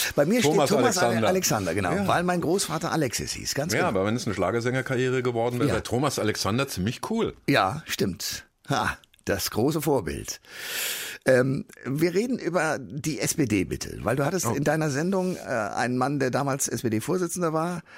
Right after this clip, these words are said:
Speaker 1: äh, Hans-Jochen Vogel. Ihr habt euch ziemlich gestritten, ähm, und ich hab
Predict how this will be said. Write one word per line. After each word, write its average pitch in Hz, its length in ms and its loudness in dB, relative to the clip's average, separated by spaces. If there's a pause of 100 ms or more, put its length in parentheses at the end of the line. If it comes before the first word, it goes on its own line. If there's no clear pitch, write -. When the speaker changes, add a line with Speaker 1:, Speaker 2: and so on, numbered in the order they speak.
(400)
Speaker 1:
äh, 107 340 2
Hans-Jochen 101 340 0
Vogel. 127 360 -2 (720)
Ihr - 100 -6
habt - 120 -4
euch 98 100 -4
ziemlich - 300 0
gestritten, 123 720 -2
ähm, 143 500 -2
und 123 320 -4 (220)
ich 117 160 -2
hab 160 80 -4